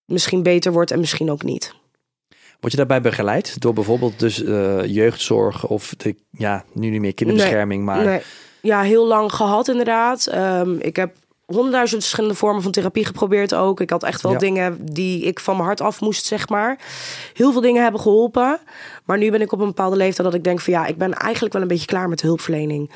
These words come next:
Speaker 1: Ik heb zoveel geprobeerd en ik heb zoveel gedaan en het gaat eigenlijk heel goed met me. Ik ben heel stabiel. Is het voor mij de moeite waard om het nog een keer allemaal op te halen?"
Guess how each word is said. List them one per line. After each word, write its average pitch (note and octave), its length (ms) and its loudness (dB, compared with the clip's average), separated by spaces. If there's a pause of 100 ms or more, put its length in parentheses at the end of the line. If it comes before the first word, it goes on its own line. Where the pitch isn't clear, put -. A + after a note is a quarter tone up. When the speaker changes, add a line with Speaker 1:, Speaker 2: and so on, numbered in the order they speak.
(300)
Speaker 1:
Ik D3 120 -2
heb E3 120 -2
zoveel B3 480 4
geprobeerd G#3+ 560 0
en G3 40 -2
ik F3+ 60 -2
heb E3 120 -2
zoveel G#3+ 400 2
gedaan F3 380 0
en F3+ 80 2
het D3+ 140 -2
gaat B3 340 -2
eigenlijk - 500 -2
heel F3+ 160 4
goed - 260 -4
met A3 200 -2
me. A3+ 140 -2
Ik F#3 120 -2
ben F#3+ 140 0
heel A3+ 140 4
stabiel. G#3+ 520 0 (1800)
Is F#3+ 340 0
het A#3+ 120 -2
voor A3+ 100 -2
mij A#3 100 2
de A3 60 0
moeite G#3+ 220 0
waard G3+ 240 0
om G3+ 60 -2
het F3+ 80 -4
nog G3+ 140 -2
een G#3 60 -6
keer G#3 140 0
allemaal F#3+ 220 0
op F#3+ 140 0
te A3+ 80 -2
halen?" A3+ 420 0